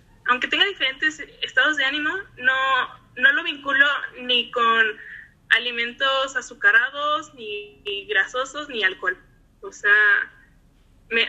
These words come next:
aunque me digan mis amigos, "Ay, es que te lo mereces, cómete un chocolatito". No, o sea, merezco estar bien nutrida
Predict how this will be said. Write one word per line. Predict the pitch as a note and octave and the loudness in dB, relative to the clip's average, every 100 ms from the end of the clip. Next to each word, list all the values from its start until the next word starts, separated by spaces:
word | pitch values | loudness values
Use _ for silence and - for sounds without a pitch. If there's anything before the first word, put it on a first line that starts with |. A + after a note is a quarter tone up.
| A#3+ | 2
aunque | B3 A#3+ A3+ G#3+ G#3 G#3+ | 0 -6 -6 -6 -8 -4
me | |
digan | A#3 A#3 B3+ | -2 0 0
mis | B3+ | -4
amigos, | A3+ G#3+ G#3 - C#4+ | -8 -4 -2 2 2
"Ay, | D#4 D4+ | 2 -4
es | D#4+ | -6
que | - | -6
te | A#4 F4+ | -4 -4
lo | A#3+ | -2
mereces, | A3 A#3+ B4 - | -2 -4 -6 -12
cómete | D#4 F#4 | -10 -8
un | F#4+ | -8
chocolatito". | F4+ F4 C#4+ G#3 - - G#3 _ _ | -10 -8 -6 -6 -10 -12 -14 _ _
No, | A#3 B3 B3 C#4 C#4 - | -14 -4 -2 -2 -4 -12
o | - | -12
sea, | A#3 G#3+ - _ _ _ _ _ _ _ _ _ _ _ - | -10 -10 -12 _ _ _ _ _ _ _ _ _ _ _ -2
merezco | A#3+ C4+ D4+ - | 0 0 -2 -6
estar | - D4 | 0 0
bien | D4 D4 | 0 -6
nutrida | C#4+ A#3 B3+ | -6 0 0